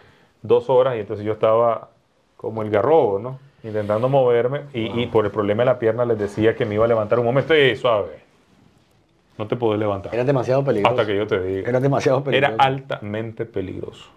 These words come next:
Speaker 1: Cuando yo levanto la cabeza y no permito ya que,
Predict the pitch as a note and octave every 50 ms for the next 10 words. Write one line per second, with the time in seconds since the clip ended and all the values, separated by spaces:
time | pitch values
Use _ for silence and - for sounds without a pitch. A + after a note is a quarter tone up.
0 | _ _ _ _ _ _ _ _ _ _ _ _ - - - _ _ _ _ _
1 | - - F3+ F#3+ G#3 G#3 G3+ F#3 G3 G3 G3 - - - - C#3+ C#3 F3 G3 F#3+
2 | F3+ F3 F3+ F#3+ G3 F#3 F3+ F3+ E3+ E3 D3 C#3+ D#3+ E3 E3+ E3 C3+ G2+ - -
3 | - - - _ _ _ _ _ _ _ _ _ _ _ _ _ _ _ _ -
4 | - A#2+ B2+ C3 C#3+ E3 F3 E3+ F3+ D#3+ D3+ D#3+ D#3+ D3+ C#3 C#3+ B2 C3 C3 B2
5 | - - G2 G2 -